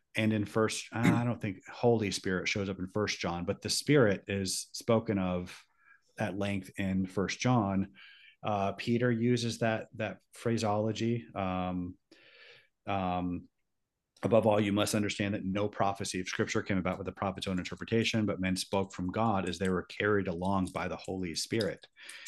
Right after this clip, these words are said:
And to your point about how the, that phrasing, "the Holy Spirit," doesn't appear as much as "the Spirit of the Lord," yet here Peter is, it, it appears, that exact phrasing, "Holy Spirit,"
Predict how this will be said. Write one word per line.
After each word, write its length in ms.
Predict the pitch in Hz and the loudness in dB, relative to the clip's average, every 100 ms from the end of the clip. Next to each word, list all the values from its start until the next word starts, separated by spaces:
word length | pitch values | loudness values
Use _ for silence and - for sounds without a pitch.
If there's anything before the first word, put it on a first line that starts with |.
| - | 0
And 180 | 117 98 | 2 4
to 100 | 107 | 2
your 180 | 135 - | 4 2
point 320 | - 107 101 | 2 2 2
about 200 | 101 98 | 0 0
how 200 | 107 101 | 0 0
the, 100 | 98 - | -2 -4
that 180 | 107 - | -6 -6
phrasing, 580 | - 107 107 101 104 98 | -2 0 2 0 -2 -2
"the 80 | 92 | 0
Holy 380 | 110 107 95 | 2 2 0
Spirit," 580 | 82 - 143 101 90 - _ - - - _ | -2 0 4 4 2 -4 _ -20 -20 -20 _
doesn't 340 | 123 113 107 95 | 2 2 0 -4
appear 760 | - - 120 113 98 92 - - | -6 -2 0 2 0 -2 -6 -8
as 140 | 95 | -4
much 240 | 104 101 101 | -2 0 0
as 180 | 95 | -2
"the 120 | - 95 | -2 -4
Spirit 460 | - 113 104 95 | 0 2 2 2
of 80 | 90 | 0
the 80 | 87 | 0
Lord," 540 | 113 139 90 87 90 - - - - _ | 4 4 4 0 -4 -8 -20 -20 -20 _
yet 160 | 107 110 | -4 -2
here 260 | - 113 95 | 2 0 0
Peter 420 | - 120 117 104 | 2 4 4 2
is, 280 | 92 92 90 | 2 0 -2
it, 120 | 95 | -6
it 140 | 110 107 | -2 -2
appears, 380 | 101 131 107 92 - - - - - | 4 4 4 0 -10 -18 -16 -16 -2
that 200 | 127 147 | 2 4
exact 400 | 135 143 143 139 | 2 4 2 2
phrasing, 400 | - 123 113 110 | 4 4 4 0
"Holy 320 | 113 104 98 | -2 -2 -4
Spirit," 460 | 95 98 92 92 | -4 -2 0 0